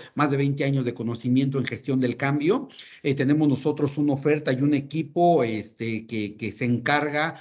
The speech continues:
de justo la gestión del cambio. Entonces, sería la recomendación. También, si me lo permites, te comparto información de la metodología, algunos tips, y, y si, y si me lo permites, pues con mucho gusto también te podemos ayudar como empresa.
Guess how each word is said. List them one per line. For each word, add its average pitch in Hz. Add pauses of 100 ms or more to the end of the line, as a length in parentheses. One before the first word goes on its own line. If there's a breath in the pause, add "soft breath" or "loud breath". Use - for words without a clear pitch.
(200 loud breath)
de 123
justo 135
la 117
gestión 127
del 123
cambio. 113
Entonces, 135
sería 143
la 156
recomendación. 127 (200 loud breath)
También, 139
si 147
me 139
lo 120
permites, 131
te 120
comparto 127
información 120
de 127
la 110
metodología, 110
algunos 131
tips, 247 (300 loud breath)
y, 110
y 113
si, 113
y 110
si 117
me 110
lo 117
permites, 135
pues -
con 117
mucho 123
gusto 120
también 107
te 113
podemos 104
ayudar 98
como 101
empresa. 120